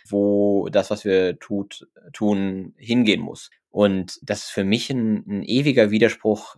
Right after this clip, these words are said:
Ich liebe es, Menschen vertrauen zu können. Ich liebe es, Menschen einfach machen zu lassen. Und gleichzeitig ist für mich immer die Frage,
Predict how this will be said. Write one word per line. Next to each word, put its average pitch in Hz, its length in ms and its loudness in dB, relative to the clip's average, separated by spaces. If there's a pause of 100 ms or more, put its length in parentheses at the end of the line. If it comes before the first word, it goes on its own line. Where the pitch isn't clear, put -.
Ich - 340 -16
liebe 139 460 0
es, 110 180 -4
Menschen 107 260 -6
vertrauen 104 340 2
zu - 100 -14
können. 180 320 -6 (220)
Ich 107 120 -18
liebe 127 260 4
es, 120 120 0
Menschen 104 800 -2 (160)
einfach - 360 -12
machen 139 360 -6
zu - 180 -8
lassen. 147 480 -2 (300)
Und 101 200 -4
gleichzeitig 107 460 2
ist - 120 -10
für 104 100 -4
mich 104 180 -4
immer 147 160 2
die 139 100 2
Frage, 110 600 6